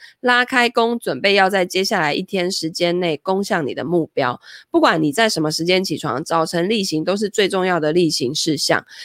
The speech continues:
试着找出一个没有固定早晨例行事项的成功人士，那会像是大海捞针一样难。但是或许你从来就不是一个早起的人，或许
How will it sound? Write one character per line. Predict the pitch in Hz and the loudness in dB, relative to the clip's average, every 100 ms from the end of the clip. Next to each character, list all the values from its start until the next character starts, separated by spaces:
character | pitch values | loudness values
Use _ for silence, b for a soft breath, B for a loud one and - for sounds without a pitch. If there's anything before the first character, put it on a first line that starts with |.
| B B | B B
试 | - 349 240 | 4 4 6
着 | 185 | 4
找 | 160 139 | 4 2
出 | - 220 | 2 2
一 | 143 | 2
个 | 185 | 2
没 | 170 175 | 2 2
有 | 170 | 0
固 | 147 247 196 | 0 -2 0
定 | 214 | 0
早 | 170 143 | 0 -2
晨 | 151 151 | -2 0
例 | 185 175 | 2 2
行 | 170 147 156 | 0 -4 -4
事 | - 175 | -2 0
项 | 185 160 | 0 0
的 | 147 | 0
成 | 151 143 | -2 0
功 | 165 165 | 0 2
人 | 127 151 | 0 0
士， | 170 165 | 0 0
那 | 202 | 0
会 | 220 208 | 2 2
像 | 190 185 | 2 0
是 | 190 | -2
大 | - 196 170 | 0 0 0
海 | 117 87 | -2 0
捞 | 160 165 | 0 0
针 | 175 165 | 0 0
一 | 143 | 0
样 | 156 156 143 | 0 -2 -4
难。 | 104 - 175 - B B - | -6 -6 -14 -16 B B -2
但 | 294 | 2
是 | 320 | 6
或 | 330 302 | 6 6
许 | 233 170 | 4 2
你 | 156 | 2
从 | 180 180 | 0 2
来 | 175 | 2
就 | 226 | 2
不 | 190 | 2
是 | 185 196 | 2 2
一 | 185 | 2
个 | 165 | 0
早 | 156 160 | 0 -2
起 | 160 | -2
的 | 120 113 | -2 0
人， | 107 214 | -2 0
或 | 254 208 175 | 4 4 2
许 | - 131 76 | 0 -4 -4